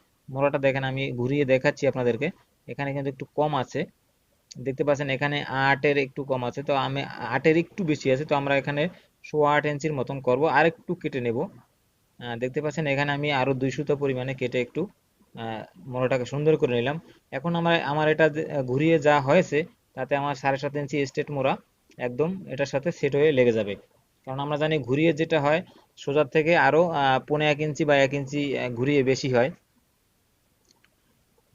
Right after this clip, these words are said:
এবার আমরা এটার গলাটা কাটবো। গলা আমি এখানে তিন ইঞ্চি সরানো দিয়েছি। তো তিন ইঞ্চি সরানো, আহ, উপরে যখন তিন ইঞ্চি সরানো দিবেন, নিচেও একটু গলার যে বরাবর মাপ, সে বরাবর ধরে তিন ইঞ্চি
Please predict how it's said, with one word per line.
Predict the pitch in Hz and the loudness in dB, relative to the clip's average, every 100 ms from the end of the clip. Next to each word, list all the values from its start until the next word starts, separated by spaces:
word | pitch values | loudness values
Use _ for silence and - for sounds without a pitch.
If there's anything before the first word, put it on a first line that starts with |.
| _ _ _ _ - - | _ _ _ _ -20 -6
এবার | 170 180 180 | 2 6 6
আমরা | 175 170 | 6 6
এটার | 151 160 | 6 4
গলাটা | 139 143 147 147 | 4 4 4 4
কাটবো। | 135 120 147 | 2 2 2
গলা | 139 143 139 | 4 4 4
আমি | 143 | 2
এখানে | 147 151 151 135 | 0 0 -2 0
তিন | 151 | 0
ইঞ্চি | 156 151 | 0 -2
সরানো | - 143 143 | -2 0 0
দিয়েছি। | 135 135 127 160 - _ _ _ _ _ _ _ _ _ _ _ _ _ _ _ _ _ | 0 0 0 -4 -8 _ _ _ _ _ _ _ _ _ _ _ _ _ _ _ _ _
তো | 135 131 127 120 | 2 4 4 0
তিন | 147 | -4
ইঞ্চি | 156 156 156 | -2 -4 -4
সরানো, | 170 156 156 156 | -2 0 0 0
আহ, | 139 135 131 127 - - | -2 -2 0 0 -4 -6
উপরে | 143 170 175 | -4 2 4
যখন | 156 156 160 | 6 4 2
তিন | 156 156 | 0 -2
ইঞ্চি | 156 | -2
সরানো | 156 156 151 | -2 -2 0
দিবেন, | 156 160 | 0 0
নিচেও | 143 147 175 170 170 | 0 -2 2 4 2
একটু | 143 - 151 | 0 -2 -4
গলার | 135 139 139 135 | 2 2 4 2
যে | 131 | 0
বরাবর | 135 135 135 | 2 2 2
মাপ, | 131 123 143 - _ _ - | 0 -2 -4 -8 _ _ -12
সে | 143 | -4
বরাবর | 135 135 135 117 | 0 2 2 2
ধরে | 127 139 | 0 0
তিন | 143 139 | -2 -4
ইঞ্চি | 135 135 | -4 -6